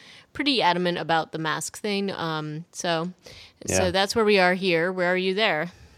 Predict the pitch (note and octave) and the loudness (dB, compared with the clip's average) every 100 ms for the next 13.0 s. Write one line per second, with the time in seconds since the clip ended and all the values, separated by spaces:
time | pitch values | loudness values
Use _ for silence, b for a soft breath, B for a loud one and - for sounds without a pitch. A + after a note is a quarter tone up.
0 | b b - D#3 D3+ C#3 C3+ A2 E3+ G3+ | b b 0 2 2 0 -2 -2 4 6
1 | F3+ - - D3+ G3+ E3+ A#2+ C#3 C3+ - | 4 0 -6 2 4 6 6 4 2 -6
2 | A2+ - C#3+ E3+ D3 E3 E3+ C3 A#2 - | -6 0 4 4 4 4 6 6 4 2
3 | A2 G#2 G#2+ G2+ G#2+ G#2 G2+ G#2+ G2+ G#2+ | 2 4 2 0 0 0 4 4 4 2
4 | F2 F#2 F2+ A2 G2+ G2+ G2+ F2+ - G2 | 0 -4 -4 -6 -6 -4 -4 -4 -4 -2
5 | F#2 F2 E2 - _ - G2+ G2 - G2+ | 0 -2 -4 -10 _ 2 4 4 4 2
6 | G#2+ A2 G2+ G2 - - C3 D3 C3 B2 | 4 4 4 2 0 -8 0 2 4 4
7 | A2 G#2 G2+ F#2+ F#2+ F#2 F#2 G2 G2+ G2 | 2 4 2 2 2 2 2 2 2 2
8 | G2+ G2 F#2 F2 F2+ A2 A2+ - F2+ F2 | 0 -2 -4 -4 -6 -8 -10 -4 -2 0
9 | F2+ G2 G2 F#2+ F#2+ F#2 F2+ - F2+ - | 2 2 2 0 0 -2 -6 -10 -14 -12
10 | F#2+ G2+ - D#2+ - A2+ A2+ G2 F#2 - | -12 -14 -18 -20 -14 -4 -2 0 -4 -6
11 | F#2 G2 G#2+ G#2+ G2 G2 G2+ G2 - G#2 | -4 0 0 0 -2 -2 -2 -2 0 2
12 | G2 G2 F#2+ G#2 G#2 G2+ G#2 G2 G2 | 2 0 0 2 0 0 -2 -2 -2